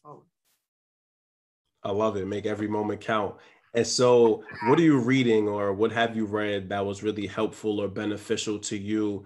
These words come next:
Speaker 2: to help you get to where you're going?
Speaker 1: Goodness, you know, when you asked me the question earlier, I looked on my, uh, desk and I just pulled something that, um, a book study that I actually, uh, actually my niece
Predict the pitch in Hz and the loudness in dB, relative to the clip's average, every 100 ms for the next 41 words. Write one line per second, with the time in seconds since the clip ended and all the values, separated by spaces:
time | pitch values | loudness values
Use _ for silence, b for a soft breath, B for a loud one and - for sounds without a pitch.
0 | B - 113 110 107 110 113 101 98 92 | B -8 -4 -4 -2 -4 -2 -4 -4 -4
1 | 95 92 85 - _ _ _ _ 196 339 | -6 -10 -12 -20 _ _ _ _ -2 2
2 | 349 214 - 254 247 220 233 226 233 220 | 2 0 -2 0 2 2 0 0 0 0
3 | 269 349 311 302 269 254 220 233 262 269 | 0 -2 -4 -2 -2 -4 -2 2 2 2
4 | 220 190 185 196 202 220 226 233 220 214 | 0 0 0 -2 -2 -4 -2 -2 0 -2
5 | 202 185 180 180 175 180 175 202 202 190 | -2 -2 -2 -4 -6 -6 -4 0 0 -2
6 | - 190 175 175 175 175 175 196 185 _ | -8 -6 -2 -2 -2 -4 -6 -10 -10 _
7 | - 262 240 - 240 214 196 196 190 185 | -4 -2 -2 -4 -2 -2 -2 -4 -4 -2
8 | 185 180 175 185 180 175 175 - _ _ | 0 0 0 0 0 -2 -8 -14 _ _
9 | - 190 262 - - 180 165 175 175 175 | -4 0 0 0 -2 0 0 -2 2 2
10 | 196 - 202 190 175 170 - 175 165 165 | 0 -2 -2 0 -2 -4 -6 -6 -6 -8
11 | 170 _ _ _ _ _ 190 240 - 233 | -16 _ _ _ _ _ -2 -2 -2 -2
12 | 202 190 262 381 - - - | 0 0 0 0 -4 -12 -18